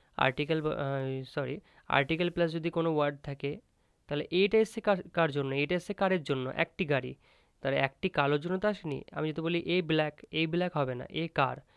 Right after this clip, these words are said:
তাহলে কারটা কেমন? তাহলে ব্ল্যাক কার। এই যে কার মানে হচ্ছে নাউন, নাউনকে মডিফাই করছে। নাউনের ব্যাপারে বলছে কে? এই যে এটা, ব্ল্যাকটা। তাহলে ব্ল্যাকটা কি? ব্ল্যাকটা হচ্ছে আমাদের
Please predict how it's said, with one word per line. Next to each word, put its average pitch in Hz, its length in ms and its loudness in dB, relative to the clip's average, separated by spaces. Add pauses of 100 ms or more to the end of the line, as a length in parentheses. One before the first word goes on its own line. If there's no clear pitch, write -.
(360)
তাহলে 147 160 -2
কারটা 156 360 -2
কেমন? 226 380 0 (1000)
তাহলে 156 380 0 (320)
ব্ল্যাক 156 440 2
কার। 131 200 -4 (460)
এই 143 140 0
যে 160 160 0
কার 143 360 2
মানে 143 180 0
হচ্ছে 151 180 -4
নাউন, 160 320 0
নাউনকে 151 420 0
মডিফাই 170 360 0
করছে। 180 300 -2
নাউনের 151 340 0
ব্যাপারে 165 260 0
বলছে 165 320 -4
কে? 156 280 -4 (420)
এই 143 140 -2
যে 160 240 -4 (220)
এটা, 147 320 -2 (280)
ব্ল্যাকটা। 143 460 -2
তাহলে 147 220 -8
ব্ল্যাকটা 139 360 -4
কি? 220 240 -10 (480)
ব্ল্যাকটা 139 300 -6
হচ্ছে 147 140 -4
আমাদের 180 240 -4